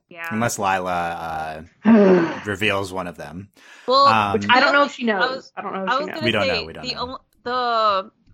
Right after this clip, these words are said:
Speaker 1: the reason
Speaker 2: She should
Speaker 1: why
Speaker 2: know. She was there w-, before Marinette took off the Miraculous.
Speaker 3: That's
Speaker 2: She
Speaker 3: the
Speaker 2: was
Speaker 3: thing.
Speaker 2: in
Speaker 3: I
Speaker 2: the
Speaker 3: just don't know.
Speaker 2: building.
Speaker 1: Should
Speaker 3: I just don't
Speaker 1: know.
Speaker 3: know if she knows. That's all.
Speaker 1: But I do think that,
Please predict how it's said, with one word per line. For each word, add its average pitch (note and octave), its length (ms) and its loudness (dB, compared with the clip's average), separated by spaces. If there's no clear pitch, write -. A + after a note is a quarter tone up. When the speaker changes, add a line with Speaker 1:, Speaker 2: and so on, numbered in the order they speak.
Speaker 1:
the A3 140 -8
reason B3+ 560 -6
Speaker 2:
She C4+ 60 -2
should C#4+ 180 8
Speaker 1:
why A3 60 6
Speaker 2:
know. D#3+ 180 8
She G3 220 2
was A3+ 180 2
there A2 340 6
w-, F#2 240 -8
before B2+ 520 -2
Marinette G2 680 -4
took - 240 -6
off E2+ 340 -4
the F2+ 60 -14
Miraculous. D#2 540 -16
Speaker 3:
That's C4 180 4
Speaker 2:
She A#3+ 60 -6
Speaker 3:
the - 20 -4
Speaker 2:
was A#3 80 -4
Speaker 3:
thing. C4+ 80 -4
Speaker 2:
in - 80 -4
Speaker 3:
I A3+ 80 4
Speaker 2:
the C4 60 4
Speaker 3:
just B3+ 100 -4
don't C4 140 2
know. A#3 60 4
Speaker 2:
building. G3 140 0
Speaker 1:
Should G#3 60 4
Speaker 3:
I A3+ 80 4
just D#3+ 160 -4
don't A#3+ 140 0
Speaker 1:
know. A#3+ 100 0
Speaker 3:
know A3+ 60 2
if G#3+ 100 -2
she G#3 140 -6
knows. F#3 460 -6
That's F#3+ 220 -4
all. - 380 -4
Speaker 1:
But C#4 120 2
I D#4 100 2
do D4+ 280 -8
think D#4+ 260 -10
that, A#3 380 -2